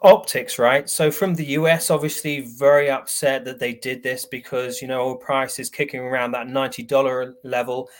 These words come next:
Uh, and then you've got opec taking supply off the market. At the same time, too, from, from opec, they've said, "Hey, look, we're trying to keep our revenue supported here."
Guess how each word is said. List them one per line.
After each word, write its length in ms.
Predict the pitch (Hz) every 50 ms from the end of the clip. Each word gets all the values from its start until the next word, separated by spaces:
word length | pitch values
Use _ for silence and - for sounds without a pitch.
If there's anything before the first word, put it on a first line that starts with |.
| - - -
Uh, 180 | 135 131 135 139 -
and 220 | 135 139 147 147 139
then 180 | 156 156 156
you've 140 | 151 143 143
got 180 | - 147 139 156
opec 320 | 165 165 - - 135 -
taking 400 | - - - 147 143 - - 139
supply 360 | 135 - - 139 - 143 139
off 180 | 143 139 135 -
the 60 | -
market. 460 | 139 156 175 202 185 170 - 113 113 - - - - - -
At 120 | - 190 -
the 60 | 165
same 300 | - - 196 185 190 180
time, 320 | 170 - - 160 147 139
too, 480 | 135 - - - - 196 185 156 127 123
from, 280 | 123 - 156 139 147 160
from 180 | - - 151
opec, 500 | 143 160 196 208 208 - - 123 - -
they've 140 | - 131 127
said, 220 | - - 147 139
"Hey, 180 | - - 175 175
look, 340 | 170 175 170 139 117 - - - - - - _ _
we're 80 | - 135
trying 440 | 135 - - - 156 151 156 165 160
to 120 | - -
keep 260 | - - 147 139 143 -
our 120 | 131 123
revenue 540 | 120 123 135 147 151 147 156 156 147 147 147
supported 640 | 147 - - - _ - 156 147 147 143 - 151 139
here." 400 | - - - 151 143 135 135 135